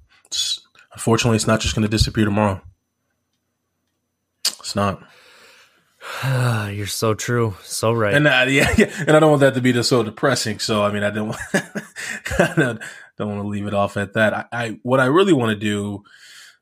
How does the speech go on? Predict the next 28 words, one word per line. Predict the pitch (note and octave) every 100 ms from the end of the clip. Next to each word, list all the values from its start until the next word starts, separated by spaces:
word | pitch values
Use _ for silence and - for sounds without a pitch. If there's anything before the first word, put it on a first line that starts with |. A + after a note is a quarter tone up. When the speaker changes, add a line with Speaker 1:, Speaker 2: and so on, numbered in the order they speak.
| _ -
Speaker 1:
man, | G#2 G#2+ G2+ G2+ G#2
is | G#2+ G#2+ G2 - -
you've | A2 C#3 C#3
had | C#3 C3+
the | C3+ C3+
opportunity | C3 A#2+ - C3 A#2 G#2+ G2 F#2+ F#2 - _ _ _ _ _ _ _ _ _ _ _ _ _ _ _ _ _ _ _ - -
to | - A2 G#2+ G2+ G2
really | A#2 A2+
play | A2 A#2 A2
around | G#2 A2 G#2 G#2
with | G2 -
the |
P | - A#2 G#2 G2+
S | F#2+
five. | - B2 G#2+ E2+ - - _ _ _ _ _ _ _ _ _ _ _ _
Correct? | - G#2 A#2+
Speaker 2:
That | C#3+
is | D3+
something | - D3 C#3 C3+
that | A#2+
we | G#2+
have | G#2+ F#2+
not | G2 G2+ G2+ -
talked | G2+ F#2+
about | G2 F#2 F2
at | G#2+ A#2
all | A2+ F#2+ F2+
Speaker 1:
Mm-hmm. | A2 B2+ C#3